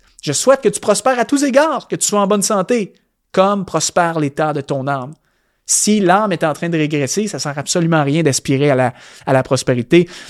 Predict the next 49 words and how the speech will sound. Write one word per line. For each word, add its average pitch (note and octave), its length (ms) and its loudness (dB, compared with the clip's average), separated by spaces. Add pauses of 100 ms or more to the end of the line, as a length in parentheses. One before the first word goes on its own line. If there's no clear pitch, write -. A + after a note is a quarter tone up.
(120)
Et D#3 100 4
si B3 160 4
tu A#3+ 120 0
constates, A#3+ 500 2
si G#3+ 140 -2
ça F3 100 0
te - 160 -10
parle, A#3 300 2
si - 120 -4
tu - 100 -6
constates G#3+ 440 -2
que F3 60 2
peut-être F#3 340 0
que E3 60 -2
dans D3 160 0
ton C#3 160 -6
cœur, G#3+ 340 -2
il E3 40 -2
y - 20 -2
a C#3+ 40 -4
quelque D3 280 -2
chose, G3 320 -2
tu - 80 -14
t'es E3 180 -2
éloigné, D#3+ 320 0
tu - 140 -10
t'es D3+ 80 -6
refroidi, D3+ 580 0
eh F3+ 60 6
bien, D#3+ 160 4
Jésus F#3+ 260 2
nous G#3 80 4
donne F3 460 4
la, C#3+ 180 2
la C#3+ 160 2
réponse D3+ 380 0
de D3 80 -2
ce - 80 -8
qu'on C#3+ 100 0
devrait C3+ 240 2
faire, F3 300 2
hein, D#3 80 2
dans C#3+ 120 2
Apocalypse D3 600 2
trois E3+ 260 2
dix-neuf, D3 400 2
quand D#3+ 80 0
il C#3 80 0
dit, « E3+ 240 2